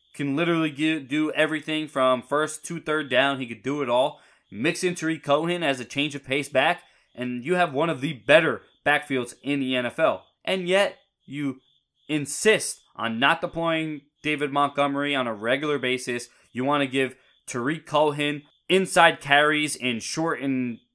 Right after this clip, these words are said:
distances, short and goal distances. Like, I don't understand what you're doing, but you're not utilizing your personnel correctly. Yes, you got the most out of Taylor Gabriel this past week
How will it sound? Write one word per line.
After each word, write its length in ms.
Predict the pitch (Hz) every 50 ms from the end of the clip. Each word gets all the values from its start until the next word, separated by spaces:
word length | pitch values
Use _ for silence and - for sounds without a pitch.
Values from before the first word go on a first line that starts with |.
| _ _
distances, 640 | 143 147 139 - 156 147 135 - 151 147 135 -
short 260 | - - 165 165 156
and 80 | 143 135
goal 180 | 135 143 143 131
distances. 540 | 123 139 139 - 151 139 - 147 143 131
Like, 200 | 135 123 123 - -
I 120 | 139 160
don't 140 | 170 185 185
understand 600 | 180 175 170 165 147 - - 170 165 156 151 143 - _ _ _ _ _
what 200 | 127 156 160 143
you're 160 | 156 147 139
doing, 380 | 120 120 139 151 175 185 185 147
but 100 | - 135
you're 140 | 123 135 127
not 320 | 147 175 175 151 113 110
utilizing 720 | 123 156 185 165 160 151 151 143 139 135 127 135 131 123 - _ _ _
your 160 | - 117 143
personnel 500 | 143 - 139 135 131 - 127 127 127 123
correctly. 540 | - - 107 123 131 131 - 104 101 101 - _ _ _ _ _ _
Yes, 320 | 101 131 156 170 165 -
you 40 | 170
got 200 | 151 160 156 -
the 80 | 156 139
most 280 | 139 147 156 147 151
out 120 | 151 143 135
of 80 | 131
Taylor 320 | 131 143 143 147 139 135 123
Gabriel 460 | 104 127 139 143 135 135 143 139 135
this 180 | 123 131 127 -
past 340 | - 135 131 127 - -
week 320 | - 127 139 156 156 -